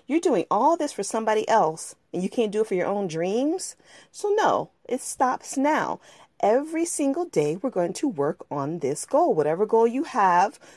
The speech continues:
whatever you're doing, we are going to work on it. Doesn't have to be hours. Doesn't have to be one hour. But you're going to do something to benefit yourself,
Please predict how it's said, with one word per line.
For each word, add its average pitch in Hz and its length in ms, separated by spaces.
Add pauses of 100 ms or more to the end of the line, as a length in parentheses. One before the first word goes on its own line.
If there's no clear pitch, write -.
(140)
whatever 160 320
you're 233 160
doing, 170 600
we 226 160
are 320 120
going 170 300
to 330 160
work 466 320
on 156 180
it. - 160 (300)
Doesn't 143 240
have 254 160
to 240 60
be 220 260
hours. 127 680 (320)
Doesn't 131 200
have 165 100
to 180 60
be 208 80
one 226 240
hour. 104 340 (320)
But 147 160
you're 180 140
going 202 220
to 196 60
do 165 180
something - 840 (680)
to 185 100
benefit 180 360
yourself, - 920